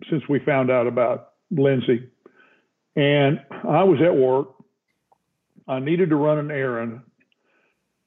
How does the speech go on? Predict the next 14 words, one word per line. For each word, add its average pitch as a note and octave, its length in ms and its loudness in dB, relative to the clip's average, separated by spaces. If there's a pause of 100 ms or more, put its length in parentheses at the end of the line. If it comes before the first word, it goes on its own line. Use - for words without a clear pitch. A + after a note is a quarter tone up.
(300)
And D3+ 140 0
I, C#3 140 2
before F#3 320 2
I F3 80 2
got D#3+ 160 0
in C#3 60 -12
the B2+ 60 -10
car, D3+ 520 0 (520)
I C#3+ 100 -4
realized C3+ 760 0
that C3 240 -2 (1800)
I C#3+ 140 -10
didn't D#3+ 260 0
have C3 560 -4